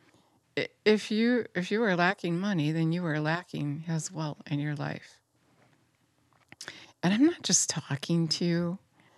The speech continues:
uh, about what I don't know or what I haven't experienced.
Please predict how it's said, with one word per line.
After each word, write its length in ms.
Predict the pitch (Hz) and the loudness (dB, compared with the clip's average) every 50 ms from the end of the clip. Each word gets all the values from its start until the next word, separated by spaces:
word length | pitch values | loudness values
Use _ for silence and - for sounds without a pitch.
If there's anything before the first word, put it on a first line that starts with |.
| _ - - _ _ _ _ _ | _ -20 -20 _ _ _ _ _
uh, 260 | - 143 143 135 135 - - | 0 0 2 2 0 0 -2
about 300 | 151 135 156 143 - - | 0 2 2 0 2 2
what 120 | 151 160 | 2 2
I 100 | 165 160 | 2 2
don't 300 | 147 139 147 143 - - | 4 2 2 2 2 2
know 180 | 143 143 139 147 | 2 2 4 2
or 120 | 156 151 | 2 2
what 160 | - 156 160 170 | 2 2 2 4
I 60 | 180 | 4
haven't 420 | 160 147 156 139 170 160 143 147 | 4 6 4 2 2 0 -2 -4
experienced. 1200 | 139 - - - - - - - 139 131 139 151 160 175 180 185 - - - - - - - - | -4 0 0 -2 0 0 -2 0 0 2 2 2 0 0 -2 -4 -4 -2 -2 -2 -2 -2 -6 -8